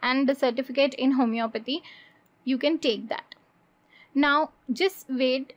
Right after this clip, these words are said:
till I complete this particular information.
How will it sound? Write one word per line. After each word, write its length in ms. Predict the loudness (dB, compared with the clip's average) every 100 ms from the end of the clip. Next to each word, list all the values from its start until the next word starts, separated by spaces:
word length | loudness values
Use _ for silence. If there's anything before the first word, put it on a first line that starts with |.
| -6
till 200 | 0 0 0
I 180 | -2
complete 480 | 2 2 2 -4 -6 -8
this 520 | -6 -2 -2 -4 -20 _ _ _ _ _ -8
particular 460 | -6 -4 0 0 -2
information. 760 | -6 -2 -2 -2 -4 -2 -2